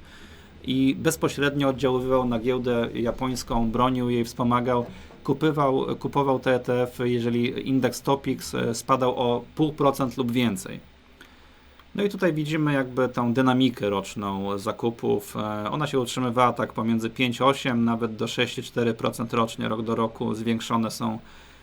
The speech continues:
e, aktywa wartościowo, czyli, e, akcje w Stanach, e, w, w Japonii. E, to jest ten, ten, ten linia trendu mniej więcej uśredniona, że ona jednak, no,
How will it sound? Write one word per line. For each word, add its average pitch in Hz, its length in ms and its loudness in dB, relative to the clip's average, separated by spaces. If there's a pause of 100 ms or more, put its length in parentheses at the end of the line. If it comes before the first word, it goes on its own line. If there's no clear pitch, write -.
(140)
e, 107 480 -2
aktywa 120 400 2
wartościowo, 113 640 -2
czyli, 110 340 -4
e, 107 260 -6 (120)
akcje 123 500 -4 (220)
w - 40 -18
Stanach, 113 300 -2
e, - 20 -6 (380)
w, 110 240 -8
w 107 40 -4
Japonii. 123 480 0 (680)
E, 117 300 -2
to 117 220 -4
jest 107 280 -2
ten, 107 240 -6
ten, 110 220 -8
ten 110 300 -8
linia 110 300 0
trendu 113 400 -2
mniej 104 200 -4
więcej 107 420 -6
uśredniona, 110 680 -2
że 123 140 -2
ona 120 180 -2
jednak, 120 340 -2
no, 135 160 0